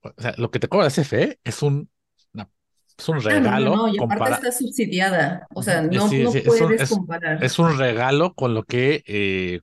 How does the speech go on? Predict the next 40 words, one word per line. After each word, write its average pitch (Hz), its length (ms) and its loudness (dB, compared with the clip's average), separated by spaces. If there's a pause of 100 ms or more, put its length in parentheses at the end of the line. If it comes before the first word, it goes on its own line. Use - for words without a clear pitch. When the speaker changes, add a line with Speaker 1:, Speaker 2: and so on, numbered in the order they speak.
Speaker 1:
cuesta, 127 800 -2
eh, 95 40 -6
la 101 100 0
energía 101 280 -2
eléctrica 110 420 -4
aquí 95 200 -10
en 87 60 -10
Japón, - 400 -8
¿no? 123 200 -8 (760)
Entonces, 139 720 0
eh, 110 500 0
se - 120 -6
aumentaron 135 460 0
los 147 160 -2
precios 143 460 -2
precisamente 120 640 -6
porque, 113 680 -2 (420)
pues, 117 160 0
es - 40 -8
que - 60 -4
ya 131 40 2
no 131 80 0
tenemos 127 260 0
plantas 120 280 -2
nucleares 139 500 0
y 123 40 2
hay 120 80 2
que 123 120 -2
traer 107 260 -2
más. 98 200 -8 (1120)
Se 151 200 0
reabren 180 640 2
Speaker 2:
Sí. 190 140 -2 (220)
Speaker 1:
y 139 80 -2
después 160 320 0
se - 240 -4
reabrieron 139 600 0 (200)
algunos 131 680 -2
reactores, 113 680 -2
¿no? 117 320 -4